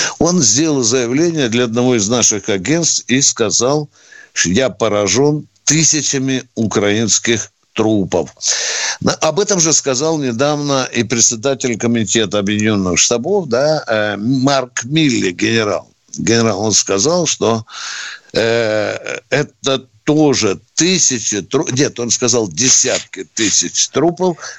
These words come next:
Это очень ужасно, и это очень, и это очень серьезно. Ну и, наконец, последнее. Последнее. Почему украинцы могут остаться без теплых кальсон?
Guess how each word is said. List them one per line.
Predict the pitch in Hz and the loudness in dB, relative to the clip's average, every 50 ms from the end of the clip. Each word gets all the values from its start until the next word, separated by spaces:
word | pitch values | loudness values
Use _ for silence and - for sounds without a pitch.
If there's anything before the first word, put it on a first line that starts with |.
| - - | -8 -2
Это | - 117 143 139 - - 151 147 147 139 - _ _ | 0 0 0 0 -2 -2 -2 -2 -2 -4 -6 _ _
очень | - 107 117 113 98 - 135 120 120 113 110 - _ _ | -2 2 2 2 4 4 2 2 2 0 -2 -4 _ _
ужасно, | 101 110 104 82 - 110 113 123 123 - - 120 117 120 113 85 - - | 2 2 2 4 2 2 2 2 2 2 0 0 0 -4 -4 -6 -6 -4
и | 90 | -4
это | 95 92 - 117 120 113 - 127 - - | -4 0 -2 -2 -2 0 -2 -2 -2 -2
очень, | - 95 98 95 - 113 107 101 98 101 - - - - - - - | 0 0 2 2 2 2 0 -2 -6 -8 -12 -12 -12 -12 -12 -6 -2
и | - 95 | 0 0
это | - - 113 120 113 117 - | 0 0 -2 -2 -2 -4 -2
очень | - 95 92 - 110 104 | 0 0 0 0 0 2
серьезно. | - - 104 101 101 98 90 - 107 101 - - - - - - | 0 2 2 0 0 0 0 0 -2 -4 -6 -6 -8 -8 -2 2
Ну | 160 214 233 | 2 4 4
и, | 226 | 4
наконец, | 214 190 - 180 180 180 190 185 - | 2 2 0 0 0 0 2 0 0
последнее. | - - 165 165 - - - 151 151 143 131 107 90 85 82 67 62 - - _ _ _ _ _ - | 0 0 0 2 2 2 2 2 2 0 0 0 -2 -6 -10 -12 -12 -16 -20 _ _ _ _ _ -4
Последнее. | - - 131 - - 135 135 131 110 95 95 90 | -2 0 2 2 2 2 0 -2 -2 -2 -6 -8
Почему | 117 - 117 107 - 156 190 220 233 226 220 | -6 -6 -4 -2 -2 -2 0 0 2 2 2
украинцы | - - 147 131 139 135 143 143 156 170 160 139 - 139 135 | 2 0 0 0 2 2 2 2 2 0 2 2 2 0 0
могут | 127 135 139 127 123 95 | -2 -2 0 0 0 0
остаться | 127 117 - - - 143 143 123 - 117 113 | 0 0 0 0 0 0 0 0 0 -2 -2
без | 98 90 110 - - | -2 -2 -2 -2 0
теплых | - - 127 123 - 117 110 - | 0 0 -2 0 0 -2 -4 -2
кальсон? | - 107 104 - - - - | -2 -2 0 0 -2 -2 -2